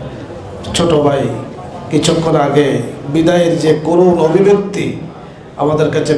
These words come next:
পেশ করেছে, যে যেতে চায় না মন, তবু যেতে হয়, তবু যেতে হয়, দুনিয়ার নিয়ম। ঠিক এই দুনিয়ার থেকেও আমরা যাব না, কিন্তু যেতে হবে।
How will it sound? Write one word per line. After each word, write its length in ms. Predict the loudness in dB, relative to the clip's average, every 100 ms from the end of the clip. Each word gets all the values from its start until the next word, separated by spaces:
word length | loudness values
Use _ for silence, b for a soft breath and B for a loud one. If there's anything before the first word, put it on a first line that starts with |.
| 0
পেশ 160 | -2 -2
করেছে, 440 | -2 -2 -2 -4 -6 -8 -12 -16 -16 -16 -16 -16 -14 -14 -6
যে 180 | 2 4 6 2 -2 -4 -8 -10 -10 -10 -8 -2 2
যেতে 260 | 4 6 4
চায় 200 | 4 2
না 80 | 2
মন, 280 | 2 2 2 -2 0
তবু 160 | 2 2
যেতে 300 | 2 0 -2
হয়, 280 | -2 -2 -4 -8 -12 -12 -12 -12 -14 -14 -14 -14 -14 -12 -12 -10 -10 -10 -6
তবু 180 | 0 4
যেতে 280 | 4 4 2 2
হয়, 180 | 2 2
দুনিয়ার 380 | 2 2 0 0
নিয়ম। 300 | 0 0 -2 -6 -10 -14 -10 -2
ঠিক 160 | 0 0 -6 -8 -2
এই 100 | -2
দুনিয়ার 420 | 2 4 4 4
থেকেও 320 | 0 0 2 2 0 -4
আমরা 340 | -2 0 0 0 0
যাব 200 | 0 2 2 0
না, 80 | -2 -8 -12 -14
কিন্তু 200 | -6 0
যেতে 260 | 2 0 -2
হবে। 280 | -4 -4